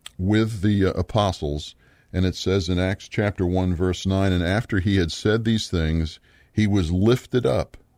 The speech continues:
while they were looking on, and a cloud received him out of their sight."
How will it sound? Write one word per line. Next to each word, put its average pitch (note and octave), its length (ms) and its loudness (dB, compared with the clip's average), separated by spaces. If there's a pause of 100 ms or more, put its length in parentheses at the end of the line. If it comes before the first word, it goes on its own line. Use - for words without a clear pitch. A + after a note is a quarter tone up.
(140)
while F2+ 220 0
they F2+ 140 2
were E2+ 140 0
looking A2 380 0
on, D2+ 440 -2 (400)
and F2+ 140 2
a D#2 60 0
cloud G2 480 0
received F#2 560 0
him F#2+ 140 4
out F2+ 180 2
of F#2 100 0
their F2+ 140 2
sight." D2 460 -4